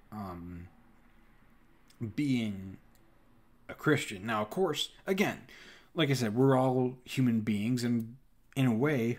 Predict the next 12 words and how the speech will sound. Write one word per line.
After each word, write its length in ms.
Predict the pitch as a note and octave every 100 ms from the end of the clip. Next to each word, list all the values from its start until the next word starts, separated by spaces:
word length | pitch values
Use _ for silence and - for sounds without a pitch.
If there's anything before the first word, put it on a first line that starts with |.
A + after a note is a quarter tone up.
| -
we're 200 | A2 G#2
all 140 | B2 A#2
kinda 300 | - G2+ F#2+
hypocrites 520 | G#2 G2+ - A#2 -
because 460 | B2+ A2+ G#2+ G2 -
that's 260 | G2+ -
just 300 | - G2 -
what 360 | G2+ F#2 F#2 - -
human 320 | - A#2+ G#2+
beings 380 | G2 A2 F#2+ F#2+
are. 280 | B2+ G#2 F#2+
We're, 360 | G#2+ G2 F#2+